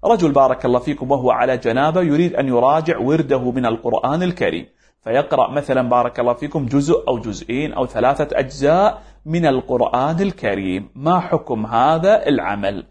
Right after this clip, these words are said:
هذه هي مسألتنا. الأئمة الأربعة على منع الجنب من قراءة القرآن الكريم، وخالف ابن حزم فرأى الجواز لعدم الدليل على المنع.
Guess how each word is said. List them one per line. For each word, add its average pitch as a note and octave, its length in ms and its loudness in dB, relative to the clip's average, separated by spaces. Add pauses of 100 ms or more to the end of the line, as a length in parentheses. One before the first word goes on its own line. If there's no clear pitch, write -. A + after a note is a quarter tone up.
(200)
هذه B2+ 380 -2
هي G#3 320 2
مسألتنا. F#2+ 880 -2 (380)
الأئمة F#3 640 0
الأربعة F#3 760 0
على C3+ 500 0
منع D3 400 -2
الجنب C#3 760 0
من A#2+ 120 -2
قراءة A#2+ 600 0
القرآن A#2+ 540 0
الكريم، F3 420 -4 (480)
وخالف C3+ 640 0
ابن B2 360 -2
حزم E3+ 360 0
فرأى D3+ 800 2
الجواز G2 760 2
لعدم D3+ 500 0
الدليل D3 720 2
على F3 200 4
المنع. E2 420 -4